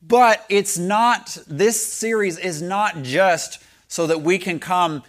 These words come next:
have a cool experience for the sake of saying that we had a cool <laughs> experience. Um, the Christian life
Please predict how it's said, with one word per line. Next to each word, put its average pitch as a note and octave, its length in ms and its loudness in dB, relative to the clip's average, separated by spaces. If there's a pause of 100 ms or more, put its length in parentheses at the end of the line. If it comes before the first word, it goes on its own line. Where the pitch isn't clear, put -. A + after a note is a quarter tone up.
(240)
have G3 280 2
a G#3 80 2
cool F#3+ 240 2
experience E3+ 640 0
for F3+ 160 0
the E3 80 -2
sake E3+ 280 0
of C3 80 -6
saying E3+ 360 2
that D3 100 -2
we C#3+ 100 -6
had D#3 140 0
a D3 40 -4
cool C#3+ 200 -4
<laughs> A2+ 80 -6
experience. - 880 -6 (520)
Um, C#3+ 420 0 (360)
the D3 280 2
Christian A3 680 2
life D#3+ 500 4